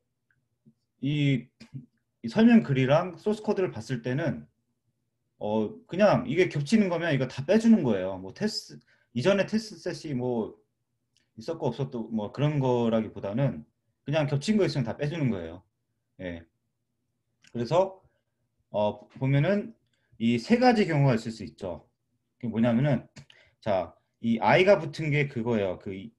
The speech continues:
이, 이전의 트레이닝 셋, 그다음에 J가 그 다음의 트레이닝 셋. 예, 꼭 이 비슷하게 생겨가지고 헷갈리는데 <laughs> 이 책 전반적으로 다,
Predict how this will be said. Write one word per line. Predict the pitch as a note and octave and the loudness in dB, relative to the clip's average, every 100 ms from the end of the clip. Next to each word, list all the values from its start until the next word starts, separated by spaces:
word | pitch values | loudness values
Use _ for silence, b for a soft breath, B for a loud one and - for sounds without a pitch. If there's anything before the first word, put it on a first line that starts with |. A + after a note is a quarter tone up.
| _ | _
이, | A2 A2+ | -12 -6
이전의 | B2 C#3+ F#3+ E3+ C#3+ | 2 4 4 2 0
트레이닝 | C#3+ C#3+ A#2 | 0 0 0
셋, | - F2 D#2 _ _ _ _ | -2 -8 -10 _ _ _ _
그다음에 | - A2+ A2+ | -4 0 0
J가 | A2 B2 D#3+ D3+ E3 G3 - _ _ _ _ | 0 0 2 0 0 -2 -4 _ _ _ _
그 | _ A2 | _ -12
다음의 | - B2 D#3+ D3 | -2 0 0 -2
트레이닝 | C#3 A#2+ F#2+ | 0 -2 -2
셋. | - E2 - _ _ _ _ _ _ _ _ _ - | -8 -14 -16 _ _ _ _ _ _ _ _ _ -14
예, | F2 D#2+ D2 | -12 -12 -10
꼭 | D#3 D#3 | -8 -4
이 | C#3+ | -4
비슷하게 | - - G#3+ | -6 2 2
생겨가지고 | F3 E3+ D3+ B2+ C#3 | 4 2 2 4 2
헷갈리는데 | C#3+ F#3 D3 A#2 A2 D#3+ A2 - _ - | 4 2 4 2 2 0 0 -4 _ -20
<laughs> | _ | _
이 | A2+ | -6
책 | A2+ E3+ C#3 | -4 -4 -4
전반적으로 | - B2 E3 D#3+ C3+ A2+ | -2 2 2 2 0 0
다, | - G2+ G2 | -2 -2 -2